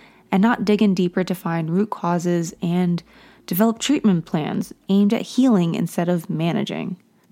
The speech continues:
If you're prescribed letrozole, metformin, Clomid, anti-androgens, you name it, and it works for you, then you do what supports and serves your body best, girl. That being said,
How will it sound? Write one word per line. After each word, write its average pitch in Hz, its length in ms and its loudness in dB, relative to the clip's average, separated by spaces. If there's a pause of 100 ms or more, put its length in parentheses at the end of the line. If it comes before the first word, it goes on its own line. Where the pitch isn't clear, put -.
(160)
If - 180 -2
you're 285 100 2
prescribed 208 600 -2
letrozole, 175 920 0 (200)
metformin, 226 760 2
Clomid, 185 720 2
anti-androgens, 180 1300 0
you 226 160 4
name 180 260 4
it, 175 280 0
and 208 120 4
it 220 40 4
works 254 300 0
for - 140 -6
you, 262 300 2
then 226 220 2
you 254 140 4
do 247 220 0
what 240 200 -2
supports 208 560 -2
and 190 160 0
serves 196 440 -2
your 175 240 0
body 170 320 -2
best, - 320 -4
girl. - 320 -6 (760)
That 233 200 0
being 285 220 0
said, 190 420 -2